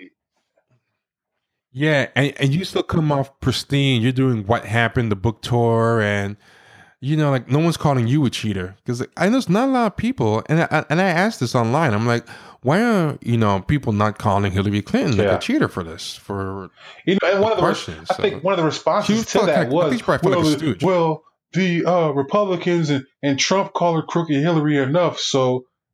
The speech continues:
Speaker 2: like, <sighs> that's really not a good response to that. You know what I mean? I mean, where's your integrity? Where's your morals? And that goes back to with what, uh, uh, M D M was saying about situational ethics and,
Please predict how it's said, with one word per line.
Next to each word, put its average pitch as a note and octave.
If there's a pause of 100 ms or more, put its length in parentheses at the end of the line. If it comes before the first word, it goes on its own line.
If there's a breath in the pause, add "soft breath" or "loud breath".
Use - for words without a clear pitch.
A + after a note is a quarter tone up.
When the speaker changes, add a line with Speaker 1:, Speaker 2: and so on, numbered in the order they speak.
(160)
Speaker 2:
like, G3+ (440)
<sighs> -
that's D#3+
really G#3+
not F#3
a C3+
good E3+
response C3+
to G#2+
that. G2+
You B2+
know C3+
what C#3
I C#3
mean? C#3+
I C#3+
mean, C#3+ (240 loud breath)
where's G3
your G3
integrity? C#3+
Where's C#3+
your F3+
morals? A#2 (320 soft breath)
And A#2
that E3+
goes D3+
back C#3
to D3
with B2+ (340)
what, A#2+
uh, G#2+
uh, A2+ (100)
M B2+
D G#2+
M A3
was C#3
saying A2+
about G#2+
situational G#2
ethics G2+
and, G2+